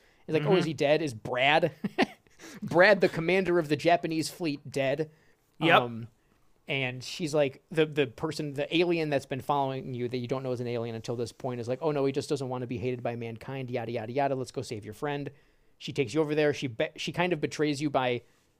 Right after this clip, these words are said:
Speaker 1: manipulating you into seeing a f-, the, a future of the, of the far-flung future from, uh, to twenty seventeen, where America's in ruins and your friend is now bad, and you have a child together.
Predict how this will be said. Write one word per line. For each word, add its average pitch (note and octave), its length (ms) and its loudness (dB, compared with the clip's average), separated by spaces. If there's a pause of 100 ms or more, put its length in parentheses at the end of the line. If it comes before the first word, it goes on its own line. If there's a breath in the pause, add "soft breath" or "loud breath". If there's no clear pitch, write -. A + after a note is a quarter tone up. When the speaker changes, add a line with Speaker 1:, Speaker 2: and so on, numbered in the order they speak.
(160)
Speaker 1:
manipulating D3 720 2
you C#3 240 0
into A#2+ 160 -6
seeing C3+ 320 -6
a A#2 40 -6
f-, - 200 -16
the, D3 240 -2 (140)
a D3+ 80 -4
future D#3 500 -2
of B2 120 -2
the, C3 100 -6 (160)
of B2 120 -4
the C3 80 -2
far-flung C#3 460 0
future C3 360 -8
from, A#2+ 280 -10 (340)
uh, A2+ 300 -8
to A#2 140 -10
twenty C3 360 -8
seventeen, E3 640 -8 (440)
where A2+ 400 -2 (640)
America's A#2+ 520 -4
in A#2 120 -6
ruins A#2 360 -6
and A2 120 -8
your G#2+ 220 -4 (560)
friend A#2 380 -8
is G#2+ 120 -10
now A2+ 200 -8
bad, A2 540 -6
and C3+ 100 -6
you C#3 60 0
have A#2+ 80 -2
a A2+ 40 -10
child A#2 320 -6
together. A2+ 420 -10